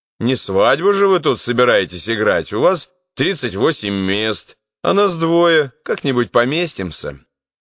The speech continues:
Берестин старался говорить вежливо и даже изобразил некое заискивание. Но директор закаменел. «Попрошу». Иначе могут быть серьёзные неприятности.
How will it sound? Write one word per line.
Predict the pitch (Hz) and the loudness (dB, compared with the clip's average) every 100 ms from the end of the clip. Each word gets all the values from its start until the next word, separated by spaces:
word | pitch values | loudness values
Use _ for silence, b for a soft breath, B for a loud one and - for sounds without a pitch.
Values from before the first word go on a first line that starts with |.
| - | -10
Берестин | 90 120 170 175 156 - 143 | -2 0 2 0 -2 -4 -4
старался | - 110 131 151 113 | -2 0 2 0 -2
говорить | 107 110 107 90 | 0 2 0 -4
вежливо | 98 139 175 151 147 139 | -2 0 0 0 0 0
и | 131 | 2
даже | 160 170 156 | 0 0 -2
изобразил | 127 123 123 139 139 | 0 0 0 0 0
некое | 120 135 139 135 120 _ | 0 0 2 2 0 _
заискивание. | 98 107 127 117 101 - - 87 82 80 71 _ _ _ - | -6 0 0 0 -4 -8 -6 -4 -4 -4 -6 _ _ _ -8
Но | 92 101 123 | -4 0 0
директор | 160 143 151 123 127 - 131 123 | 0 -2 -2 0 -2 0 0 0
закаменел. | 107 120 - 123 117 117 104 95 92 90 82 _ _ _ _ _ - | -2 -4 0 0 2 0 0 0 2 0 -4 _ _ _ _ _ -2
«Попрошу». | 117 123 135 - 156 175 180 - - 101 98 104 101 _ _ _ | 2 4 2 2 4 4 0 -8 -6 -4 -4 -6 -10 _ _ _
Иначе | 104 113 113 107 - 127 | -4 0 0 0 0 -2
могут | 127 139 147 156 | 0 0 0 -4
быть | 143 151 | -2 -4
серьёзные | - - 120 110 107 110 110 139 202 262 262 254 233 131 131 123 117 113 - _ | -6 -4 0 0 0 0 0 0 2 4 4 4 2 0 0 2 2 0 -2 _
неприятности. | 107 120 135 135 160 185 127 95 - 92 82 - 90 73 | -2 0 0 -2 -2 0 0 0 -2 -8 -8 -8 -8 -8